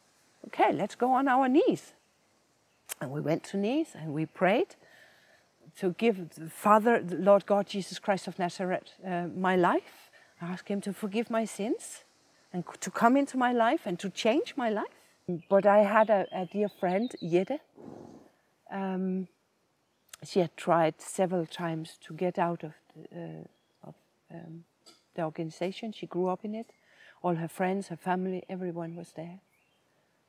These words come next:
Um, she just, uh, bought a new saddle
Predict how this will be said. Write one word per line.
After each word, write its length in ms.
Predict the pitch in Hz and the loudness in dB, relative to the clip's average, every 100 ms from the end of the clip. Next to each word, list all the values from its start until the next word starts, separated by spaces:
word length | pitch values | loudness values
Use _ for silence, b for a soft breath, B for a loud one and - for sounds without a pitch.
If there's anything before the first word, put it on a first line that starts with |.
| _ _ _ _ _ _ _ _ | _ _ _ _ _ _ _ _
Um, 420 | 170 165 165 175 175 | -12 -10 -14 -16 -20
she 220 | - - | -18 -12
just, 500 | 190 226 214 - _ | -6 -6 -8 -14 _
uh, 400 | 190 190 185 180 175 _ _ _ _ _ _ _ _ - | -8 -8 -8 -10 -14 _ _ _ _ _ _ _ _ -8
bought 280 | 185 190 | -4 -2
a 60 | 202 | -2
new 180 | 196 208 | -4 -4
saddle 420 | - 220 220 175 | -2 -4 -4 -12